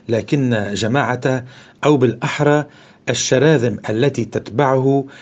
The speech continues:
ما زالت تتحدى الدولة اللبنانية وسيادتها والجيش اللبناني،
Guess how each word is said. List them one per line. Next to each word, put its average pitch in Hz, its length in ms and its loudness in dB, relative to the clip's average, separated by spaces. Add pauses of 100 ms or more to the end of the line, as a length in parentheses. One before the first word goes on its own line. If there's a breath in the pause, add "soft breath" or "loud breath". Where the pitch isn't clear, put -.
(140)
ما 127 220 2
زالت 151 500 2
تتحدى 135 480 -2
الدولة 135 440 0
اللبنانية 117 680 0
وسيادتها 127 920 0 (320 loud breath)
والجيش 120 540 0
اللبناني، 113 640 -2